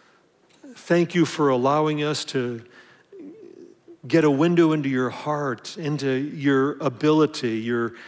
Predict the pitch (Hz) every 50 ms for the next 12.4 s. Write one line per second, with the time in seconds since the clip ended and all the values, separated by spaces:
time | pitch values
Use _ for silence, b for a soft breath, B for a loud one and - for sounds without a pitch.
0 | B B B B _ - - - 165 160 165 170 165 151 139 127 120 117 127 117
1 | - - 147 131 117 117 143 165 165 160 - 147 127 - - 180 175 170 160 151
2 | 151 147 143 131 123 143 151 147 - - - 139 131 123 113 147 151 - - -
3 | 135 123 123 127 131 127 - - 127 123 117 B B B B B B B B B
4 | B B _ _ _ _ _ _ _ _ _ _ _ - 143 143 - - 160 135
5 | - - - 165 156 139 - - 165 175 180 175 143 117 117 127 127 135 135 139
6 | 135 123 - - 131 120 120 139 135 127 123 117 104 107 117 127 127 120 117 131
7 | 165 202 240 254 160 135 131 127 127 127 127 127 127 143 156 175 180 175 151 151
8 | 175 170 165 165 170 160 - - - - 151 143 123 131 123 120 117 110 120 117
9 | 110 107 123 123 123 123 120 113 110 107 - - - - _ b b b b b
10 | b b b b b b b b b b b b b b b b b b b b
11 | b b b b b _ _ _ _ _ _ - 156 151 160 170 170 156 151 156
12 | 151 160 165 165 165 147 147 135